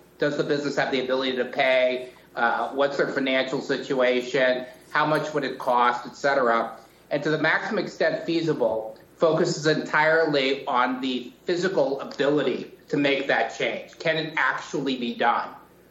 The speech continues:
Um, is it feasible to make that happen? So I wonder if the real answer, using also subject to, is that you need to make the changes that are readily achievable to the maximum extent feasible. In other words, that the two standards go hand in hand,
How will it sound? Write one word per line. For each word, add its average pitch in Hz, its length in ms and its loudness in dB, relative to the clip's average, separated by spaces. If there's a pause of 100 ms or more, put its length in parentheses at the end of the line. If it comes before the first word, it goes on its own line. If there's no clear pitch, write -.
Um, 123 300 0
is 170 160 0
it 165 160 -2
feasible 151 640 0
to 131 80 -6
make 127 240 0
that 120 180 4
happen? 123 400 0
So - 160 -4
I 139 80 2
wonder 196 400 0
if 156 100 -2
the 175 60 -2
real 175 340 0
answer, 123 680 -2 (100)
using 139 320 -2
also 143 420 2
subject 147 560 0
to, 113 340 -2 (440)
is 151 360 2
that 143 420 2
you 143 100 -4
need 170 100 -2
to 165 80 -2
make 160 220 0
the 151 100 -2
changes 147 640 -4
that 139 100 0
are 127 80 0
readily 147 460 0
achievable 127 920 -4 (280)
to 156 100 0
the 139 80 2
maximum 135 680 0
extent 131 640 -4
feasible. 113 420 -4
In 110 80 -4
other 143 180 2
words, 135 400 0 (260)
that 139 140 -2
the 127 200 -4
two 170 280 2
standards 147 640 0
go 117 320 0
hand 135 220 -2
in 123 140 -6
hand, 120 460 -4